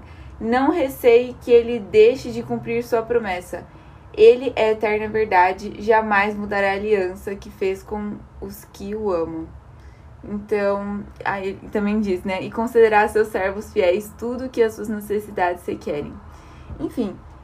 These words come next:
então eu acho que essa lição é um chamado, assim, pra gente olhar pra Jesus, é, como, como se fosse, é, dependendo da nossa vida, né? Porque, literalmente, a nossa vida depende disso.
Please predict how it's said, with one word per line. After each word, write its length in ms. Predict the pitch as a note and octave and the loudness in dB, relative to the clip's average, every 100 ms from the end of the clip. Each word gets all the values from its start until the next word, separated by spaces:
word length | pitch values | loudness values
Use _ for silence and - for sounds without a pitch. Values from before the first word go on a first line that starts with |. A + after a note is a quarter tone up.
| - | -10
então 640 | G#3+ G#3+ A3 A3 A3 A#3 - | -8 -2 2 4 4 0 -6
eu 160 | - | 0
acho 200 | G3+ A3+ - | 2 2 0
que 260 | A#3+ - - | 0 0 -4
essa 260 | - G#3 A3+ | -2 0 0
lição 360 | A3+ A#3 G#3+ | -2 -2 -2
é 60 | A3 | -2
um 140 | A#3 | -4
chamado, 600 | C#4+ D4+ B3+ A3+ G#3 A3 | -4 -4 2 4 4 4
assim, 380 | A3+ A3+ G#3+ A3 C4 - - - | 2 0 -6 -8 -10 -20 -18 -4
pra 180 | A3 | 0
gente 360 | A3+ A#3 A3+ B3 - | 0 -2 -6 -6 6
olhar 500 | B3 B3+ A#3 A3 B3+ | 6 8 8 6 4
pra 140 | C4+ | -2
Jesus, 720 | B3 B3 G#3 G#3 A#3 C4 - - - - - | 2 0 2 0 0 -4 -12 -20 -20 -20 -6
é, 300 | - G#3 G#3 | 0 0 2
como, 600 | A#3 A#3+ C#4 C#4+ B3+ - | 4 4 4 0 -2 -6
como 240 | E4 D#4 | -4 -4
se 140 | A4 F#4+ | -6 -4
fosse, 320 | F#4 G4+ G4+ | 0 0 4
é, 640 | G#4 G4+ - - - - | 4 4 0 0 0 0
dependendo 440 | A#3+ C4+ C4+ C4 D4 | -2 0 2 2 2
da 100 | C#4+ | 2
nossa 280 | C4 D#4 A#3 | 0 0 -2
vida, 260 | C#4+ F#4 | -2 -2
né? 140 | C4+ C4+ | -2 -2
Porque, 260 | C4 B3 B3+ - - - | -6 0 2 2 2 -2
literalmente, 760 | A3+ D#4+ - D#4+ A#3 A#3+ F4 | 0 2 6 6 6 2 0
a 40 | C#4 | 2
nossa 260 | B3+ C4 | 0 0
vida 180 | A#3 A3+ | -4 -4
depende 480 | A3 A3+ A#3+ A3+ G#3+ | -4 -2 -2 -2 -4
disso. 480 | F#3+ G#3+ C4 - | -6 -8 -8 -8